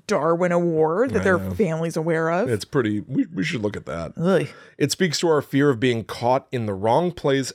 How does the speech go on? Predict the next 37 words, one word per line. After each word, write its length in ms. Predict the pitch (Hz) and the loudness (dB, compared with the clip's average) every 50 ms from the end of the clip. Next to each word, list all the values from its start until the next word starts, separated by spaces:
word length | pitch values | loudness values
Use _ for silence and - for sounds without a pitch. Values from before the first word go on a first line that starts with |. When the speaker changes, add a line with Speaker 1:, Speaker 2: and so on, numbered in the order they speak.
| - | -10
Speaker 2:
at 160 | 107 98 87 - | -10 -12 -10 -12
the 80 | 92 | -14
wrong 400 | 90 92 104 110 120 123 127 113 | -10 -4 0 0 0 0 0 -4
time, 560 | - - - 127 113 110 104 104 104 101 98 - _ _ _ _ _ _ _ | -6 -4 -2 -2 0 0 0 0 -2 -2 -4 -8 _ _ _ _ _ _ _
uh, 240 | - 110 107 101 101 - | -2 0 0 0 2 0
and 120 | 113 113 110 | 2 2 2
of 120 | 104 92 | 0 0
dying 520 | 92 117 113 110 110 110 110 110 113 107 - | 0 2 4 4 4 4 2 2 -2 -4 -4
in 140 | - 117 104 | -4 -4 -4
a 20 | - | -4
freak 380 | - - - 113 107 92 - - | -6 -6 -6 -4 -4 -6 -8 -8
accident, 600 | 110 104 104 101 - - - - - - 139 - - 240 | -8 -8 -8 -8 -10 -10 -10 -10 -10 -12 -12 -12 -8 -4
Speaker 1:
Mm-hmm. 380 | 233 277 233 196 175 180 190 | -2 0 0 0 -2 -4 -2
Speaker 2:
which 200 | - 135 135 113 | 0 0 0 2
means 240 | 127 135 131 123 107 | 2 2 2 4 4
that 120 | 123 113 117 | 4 4 4
it's 120 | 104 - 117 | 2 0 -2
one 160 | 120 117 113 | 0 0 0
of 120 | 107 101 | 0 0
those 240 | 107 104 104 104 101 | 2 2 2 2 0
sort 200 | - - 113 104 | -2 -4 -2 -2
of, 120 | 104 95 | -2 -2
like, 320 | 110 107 107 104 98 - - - _ 110 | -2 -4 -4 -6 -6 -10 -12 -18 _ -10
you 100 | 107 113 | -2 0
get 120 | 117 110 - | 2 2 2
to 80 | 107 | 0
point 380 | 90 - - 139 123 117 101 120 | -6 -4 -2 0 0 2 2 0
at 120 | 110 104 104 | 0 0 -2
it 80 | 92 | -6
and 100 | 95 101 | -6 -6
go, 100 | 98 101 | -6 -6
like, 200 | 95 98 98 98 | -6 -8 -8 -2
"That 140 | 101 120 113 107 | 0 0 2 2
happened 240 | 113 113 117 107 | 0 0 0 -2
to 60 | 104 98 | -6 -6
somebody 360 | - 113 98 98 92 92 110 | -4 -6 -6 -6 -4 0 2
else." 320 | 131 135 117 - - - | 2 2 2 0 -4 -14